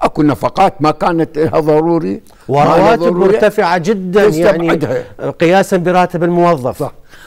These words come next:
Speaker 1: أكو إيرادات، تراجع هيكل الإيرادات. هسه اللي نجيب مثلًا،
Speaker 2: مهم.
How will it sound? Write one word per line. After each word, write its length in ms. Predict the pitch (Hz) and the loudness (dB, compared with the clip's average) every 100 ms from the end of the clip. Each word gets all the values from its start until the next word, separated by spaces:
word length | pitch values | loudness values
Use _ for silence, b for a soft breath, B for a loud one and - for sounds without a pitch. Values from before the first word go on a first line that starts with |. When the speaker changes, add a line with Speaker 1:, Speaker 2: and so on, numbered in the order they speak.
| B | B
Speaker 1:
أكو 280 | 185 - 190 | -2 0 0
إيرادات، 640 | 185 175 165 151 170 190 - - - - | 2 2 2 2 2 0 -12 -20 -20 -2
تراجع 420 | 226 214 156 196 | 2 2 2 -2
هيكل 460 | - 185 160 160 | 0 -2 0 0
الإيرادات. 680 | 135 127 123 110 117 - - - - b b 277 | 0 -2 -2 -2 -6 -10 -14 -18 -20 b b -6
هسه 200 | 277 277 | -4 -2
اللي 180 | 254 | 0
نجيب 220 | 190 170 165 | 0 0 0
مثلًا، 520 | 143 - - - - | -2 -4 -8 -14 -12
Speaker 2:
مهم. 260 | 147 143 | -10 -10